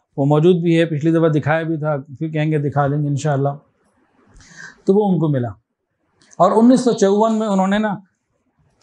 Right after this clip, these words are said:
रिज़ाइन दे दिया था, इस्तीफ़ा दे दिया था। गैरतमंद लोग थे वो। इस्तीफ़ा किस बात पे दिया? मुस्लिम लीग से इस्तीफ़ा।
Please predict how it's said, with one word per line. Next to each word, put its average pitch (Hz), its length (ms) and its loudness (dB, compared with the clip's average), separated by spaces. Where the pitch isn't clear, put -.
रिज़ाइन 160 400 2
दे 147 120 0
दिया 139 200 -2
था, 143 140 -4
इस्तीफ़ा 156 380 0
दे 139 140 -2
दिया 117 220 -8
था। 98 160 -16
गैरतमंद 165 560 2
लोग 165 240 0
थे 156 60 2
वो। 131 200 -2
इस्तीफ़ा 180 380 2
किस 180 180 0
बात 170 240 0
पे 180 120 -2
दिया? 165 280 -2
मुस्लिम 170 300 4
लीग 202 140 4
से 180 140 2
इस्तीफ़ा। 131 320 0